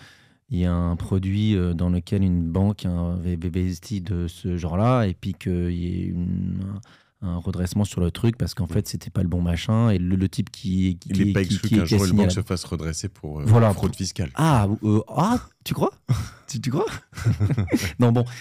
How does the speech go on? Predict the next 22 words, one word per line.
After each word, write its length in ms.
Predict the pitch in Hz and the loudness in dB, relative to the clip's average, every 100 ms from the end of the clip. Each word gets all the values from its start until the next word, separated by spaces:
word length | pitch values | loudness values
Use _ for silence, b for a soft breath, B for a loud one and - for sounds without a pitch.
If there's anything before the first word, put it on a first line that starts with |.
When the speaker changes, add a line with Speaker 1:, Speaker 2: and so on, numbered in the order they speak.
| B 127 | B 0
Speaker 1:
mais 200 | 131 135 | 0 2
voilà, 320 | 143 151 - | 2 0 -2
c'est 220 | - 123 | -6 0
juste 160 | 120 131 | 0 0
pour 160 | 117 | 0
dire 220 | 120 135 - | 2 0 2
que, 200 | 120 120 B B | 2 2 B B
oui, 240 | 117 143 139 | 4 6 6
en 160 | 117 117 | 4 4
effet, 260 | 110 135 | 4 0
je 60 | 117 | 0
suis 160 | - | 0
d'accord 380 | 101 98 117 101 | -2 2 0 0
avec 400 | 101 95 87 90 | 0 -2 -2 -4
toi, 240 | - 113 120 | 0 0 0
de, 100 | 95 | 0
de 160 | 107 | 0
se 60 | 107 | 0
dire 320 | 110 120 - | -2 -4 -2
que 100 | 107 | -2
la 140 | 92 | 0
moitié, 960 | 92 107 139 165 170 _ - 139 135 | 2 4 6 4 0 _ -4 0 2